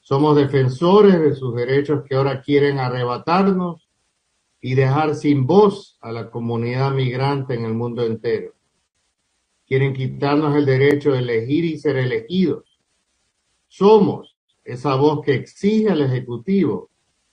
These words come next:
y al ente rector o al Viceministerio de Movilidad Humana, en este caso, servicios consulares de calidad y eficiencia, con atención humana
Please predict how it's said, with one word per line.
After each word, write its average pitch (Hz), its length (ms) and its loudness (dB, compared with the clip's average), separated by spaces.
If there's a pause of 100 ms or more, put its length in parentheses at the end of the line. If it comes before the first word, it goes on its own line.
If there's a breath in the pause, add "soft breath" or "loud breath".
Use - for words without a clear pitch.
(140)
y 113 120 -6
al 123 160 -2
ente 131 280 0
rector 147 800 0 (920)
o - 20 -4
al 123 120 -4
Viceministerio 131 1080 0
de 117 560 -2
Movilidad 120 580 -4
Humana, 151 420 0
en 113 100 -4
este 110 280 -8
caso, 135 600 -4 (720)
servicios 170 540 2
consulares 151 760 0
de 135 220 -4
calidad 120 640 -2
y 160 80 0
eficiencia, 143 920 0 (580)
con 123 420 -6 (440)
atención 131 840 -2 (140)
humana 160 800 0